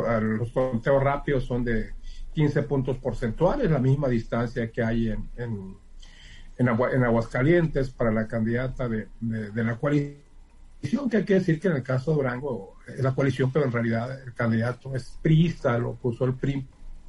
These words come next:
hasta donde yo sé, y en Aguascal-, y en Aguascalientes es del pan.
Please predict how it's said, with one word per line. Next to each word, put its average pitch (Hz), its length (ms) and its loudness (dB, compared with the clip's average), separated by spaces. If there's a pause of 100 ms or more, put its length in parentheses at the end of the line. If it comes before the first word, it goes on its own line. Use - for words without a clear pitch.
hasta - 220 -2
donde 104 200 0
yo 104 480 -2
sé, 131 320 0 (640)
y - 80 2
en 139 80 4
Aguascal-, 135 480 2
y 156 100 0
en 135 60 4
Aguascalientes 127 840 0
es 107 200 -2
del 117 160 -2
pan. 214 360 -2